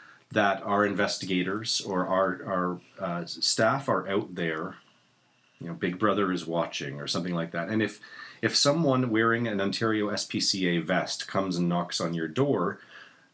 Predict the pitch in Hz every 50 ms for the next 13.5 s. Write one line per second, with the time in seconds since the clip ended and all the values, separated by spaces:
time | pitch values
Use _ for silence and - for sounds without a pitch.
0 | _ _ _ _ _ - 127 117 135 170 240 277 277 - - 120 92 80 73 87
1 | 120 123 - - 120 110 120 - 143 135 135 - - 139 120 113 101 - - 101
2 | 90 87 90 98 120 135 135 135 - - - 127 117 117 113 107 - - _ _
3 | - - - 139 135 135 131 127 117 98 - - 110 104 90 - - 131 127 139
4 | 117 98 87 85 85 82 - - - 95 87 87 85 - - - - - 107 101
5 | - 123 113 139 151 160 165 151 123 104 95 92 120 113 - - - 98 90 90
6 | 87 85 78 78 - - - 82 76 - - _ _ _ _ _ _ - 113 123
7 | 127 123 113 117 107 - 107 104 - 104 104 104 104 95 90 90 87 - 120 123
8 | 123 127 123 113 120 117 107 - 95 87 92 90 - - - - - - - -
9 | - - _ _ _ _ - 113 131 160 160 - 196 165 131 120 135 165 170 -
10 | - 123 - - 156 156 - 156 131 - 110 107 104 101 98 92 95 90 95 92
11 | 87 - 110 107 104 104 98 - - - - - 156 165 165 - - - 135 151
12 | 170 170 - - - - 87 78 82 - - - - - - 104 107 98 92 110
13 | 107 117 131 131 127 123 - - -